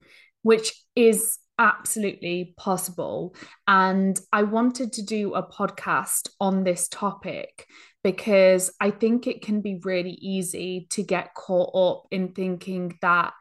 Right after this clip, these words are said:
you have to do one or the other. You have to fit in a box. And coming from bodybuilding, I know that there's a common misconception that running will quote unquote kill your gains, which is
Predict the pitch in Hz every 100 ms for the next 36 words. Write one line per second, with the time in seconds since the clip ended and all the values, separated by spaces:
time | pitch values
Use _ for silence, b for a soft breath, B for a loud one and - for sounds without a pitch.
0 | b b b 190 185 - - 190 - -
1 | 214 185 175 202 185 185 185 180 - 185
2 | 185 180 175 180 175 - 180 175 - 180
3 | 180 202 285 b b b b 208 196 -
4 | 185 190 - 185 - 202 185 175 165 185
5 | - - - - - 202 185 185 185 180
6 | - b b - 226 240 226 - 202 196
7 | 180 175 175 170 196 175 180 196 - 202
8 | 202 190 180 175 175 180 185 175 185 -
9 | 185 185 180 175 175 - 180 175 190 -
10 | - 202 220 247 - 180 175 180 180 180
11 | 175 170 165 - 175 170 165 175 170 -
12 | - 185 160 175 220 226 160 202 - -
13 | B B B 202 - 240 226 202 202